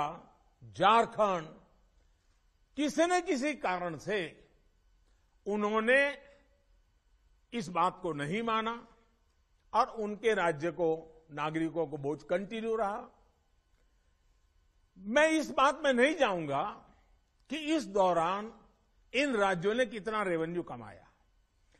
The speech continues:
लेकिन अब आपसे मेरी प्रार्थना है कि देश हित में आप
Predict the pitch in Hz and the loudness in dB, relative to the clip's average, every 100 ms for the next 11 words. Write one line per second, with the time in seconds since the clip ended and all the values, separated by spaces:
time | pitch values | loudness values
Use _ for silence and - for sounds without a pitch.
0 | - 175 233 339 330 339 - _ _ _ | -2 4 4 4 -2 -4 -14 _ _ _
1 | _ _ _ _ _ - 311 - - 254 | _ _ _ _ _ 2 2 0 4 6
2 | 311 - 311 302 269 262 - 175 151 131 | 6 4 0 2 2 2 -4 -6 -6 -12
3 | 123 113 - _ _ _ _ _ _ _ | -18 -20 -20 _ _ _ _ _ _ _
4 | _ _ 254 202 147 240 330 311 - 254 | _ _ -6 -4 8 8 8 2 0 -6
5 | 254 339 233 147 - _ _ _ _ _ | -6 -4 -6 -6 -16 _ _ _ _ _
6 | _ _ _ _ _ _ _ _ _ - | _ _ _ _ _ _ _ _ _ 4
7 | 190 233 247 - | 8 8 8 2